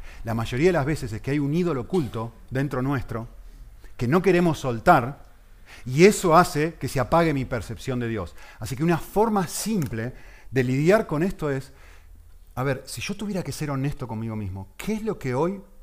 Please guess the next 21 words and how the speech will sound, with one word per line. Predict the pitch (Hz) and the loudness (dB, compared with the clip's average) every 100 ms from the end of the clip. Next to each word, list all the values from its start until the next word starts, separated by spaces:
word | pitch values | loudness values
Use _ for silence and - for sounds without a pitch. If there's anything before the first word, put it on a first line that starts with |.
| - | -10
para | - 123 | -8 -8
qué | - | -10
estoy | - | -6
viviendo | 196 135 98 95 | -4 -2 -4 -6
hoy? | 82 78 - - - - - - - - | -8 -12 -18 -20 -20 -20 -20 -20 -20 -14
¿Qué | - | -6
es | 196 | -4
lo | 214 | -4
que | 156 | -2
realmente | 135 185 180 202 151 | 0 2 2 0 -2
me | 127 | -2
causa | 151 139 | -2 -4
mayor | 127 117 120 | -6 -6 -8
placer? | 113 98 87 80 - - - _ - - - - - - - - - - - - - - - - - | -8 -8 -10 -12 -16 -20 -20 _ -20 -20 -20 -20 -20 -20 -20 -20 -20 -20 -20 -20 -20 -20 -20 -14 -6
No, | 156 | 0
no | 170 233 | 6 6
lo | 277 | 6
que | 226 | 4
debería | 185 165 165 254 175 | 4 4 2 2 0
causarme | 123 117 131 117 | -2 -2 -2 -4
placer, | 107 104 98 135 113 | -4 -6 -4 -4 -4